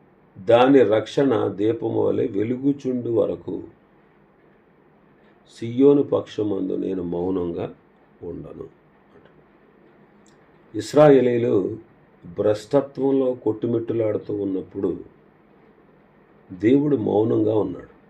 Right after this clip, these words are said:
ఇస్రాయేలీలు భ్రష్టత్వంలో కొట్టుమిట్టులాడుతున్నప్పుడు ఆయన మౌనంగా ఉన్నాడు, మౌనంగా ఉన్నాడు.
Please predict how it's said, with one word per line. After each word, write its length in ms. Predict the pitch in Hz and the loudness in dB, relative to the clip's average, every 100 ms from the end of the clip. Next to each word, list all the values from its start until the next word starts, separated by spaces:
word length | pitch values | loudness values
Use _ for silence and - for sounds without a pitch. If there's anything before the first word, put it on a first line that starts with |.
| _ _ _ _ _ _ _ _ _ _ _ - _ _ _ _ _ _ - _ _ - | _ _ _ _ _ _ _ _ _ _ _ -20 _ _ _ _ _ _ -20 _ _ -14
ఇస్రాయేలీలు 720 | - 107 107 104 95 104 131 | -4 4 6 6 6 6 4
భ్రష్టత్వంలో 840 | 87 92 92 - 113 - 101 104 | 2 -2 0 0 -2 0 0 0
కొట్టుమిట్టులాడుతున్నప్పుడు 1500 | 110 101 - 104 98 98 92 90 92 82 - 82 78 - _ _ _ _ _ _ _ _ _ _ _ _ _ - | 0 -2 0 -2 0 0 -2 -4 -6 -8 -6 -8 -8 -14 _ _ _ _ _ _ _ _ _ _ _ _ _ 2
ఆయన 240 | 104 127 123 | 6 8 6
మౌనంగా 540 | 107 117 143 156 127 | 8 8 8 6 4
ఉన్నాడు, 360 | 98 90 - - _ _ _ _ _ _ _ _ _ _ _ _ _ _ _ _ _ _ _ _ - | 2 -4 -10 -16 _ _ _ _ _ _ _ _ _ _ _ _ _ _ _ _ _ _ _ _ -6
మౌనంగా 360 | 95 101 87 82 | -2 -2 -2 -8
ఉన్నాడు. 320 | 80 - | -14 -18